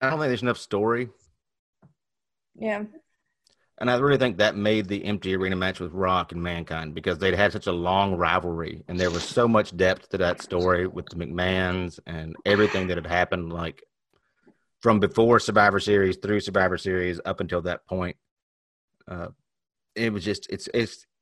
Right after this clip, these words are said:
Speaker 1: I don't, I can't think of any storyline right now on either show that is as in depth as that one was.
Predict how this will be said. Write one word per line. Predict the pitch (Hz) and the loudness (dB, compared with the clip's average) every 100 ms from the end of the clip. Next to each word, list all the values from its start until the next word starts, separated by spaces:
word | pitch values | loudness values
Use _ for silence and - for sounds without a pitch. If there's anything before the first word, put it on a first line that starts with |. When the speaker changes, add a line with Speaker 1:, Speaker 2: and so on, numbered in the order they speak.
| _ - | _ -12
Speaker 1:
I | 113 | -4
don't, | 117 113 104 | -4 -2 -4
I | |
can't | 113 147 131 | -2 0 0
think | 127 117 | 0 -2
of | 98 | -2
any | 113 113 113 104 - _ _ | 0 2 0 -2 -8 _ _
storyline | - - 107 110 101 92 90 | -12 -2 2 4 4 4 2
right | 90 | 0
now | 85 87 87 | 0 -2 -2
on | 87 90 | -4 -4
either | 98 92 | -2 -4
show | 85 - 92 87 | -2 0 2 2
that | 82 82 - _ _ _ _ _ _ _ _ _ _ _ _ | 0 -4 -6 _ _ _ _ _ _ _ _ _ _ _ _
is | 87 85 78 71 _ _ _ _ _ _ _ _ _ _ _ _ | -6 -6 -8 -14 _ _ _ _ _ _ _ _ _ _ _ _
as | 95 92 85 | -2 -2 -2
in | 90 80 | -4 0
depth | 92 90 87 | 0 0 -4
as | 78 | -6
that | 82 80 78 | -6 -6 -8
one | 76 | -10
was. | 64 65 67 | -10 -10 -12